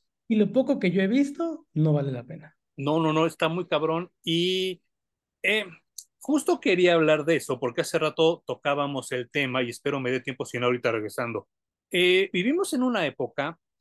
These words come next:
Speaker 2: donde tenemos un teclado pegado ya a nuestros dedos. Entonces, por lo mismo, es muy fácil que nosotros demos nuestra opinión, por muy sesgada o pendeja que sea.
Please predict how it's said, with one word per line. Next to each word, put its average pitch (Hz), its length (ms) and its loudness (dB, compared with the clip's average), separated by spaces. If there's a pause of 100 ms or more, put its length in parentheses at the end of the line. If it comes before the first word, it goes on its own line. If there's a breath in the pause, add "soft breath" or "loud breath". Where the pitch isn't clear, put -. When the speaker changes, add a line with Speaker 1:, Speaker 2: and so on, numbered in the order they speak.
(120)
Speaker 2:
donde 165 500 0
tenemos 196 720 -2
un 180 180 -4
teclado 170 720 2 (580)
pegado 190 420 4
ya 175 140 2
a 175 40 0
nuestros 143 360 -4
dedos. 113 460 -4 (540)
Entonces, 254 380 0
por 202 180 4
lo 160 140 4
mismo, 180 580 0
es 175 200 0
muy 190 160 -4
fácil 175 420 -4
que 156 100 -4
nosotros 156 540 -2
demos 151 460 -2
nuestra 127 320 0
opinión, 135 600 -2 (460)
por 175 180 4
muy 220 180 2
sesgada 160 520 0
o 151 120 -2
pendeja 123 520 -6
que 123 120 -2
sea. 127 440 0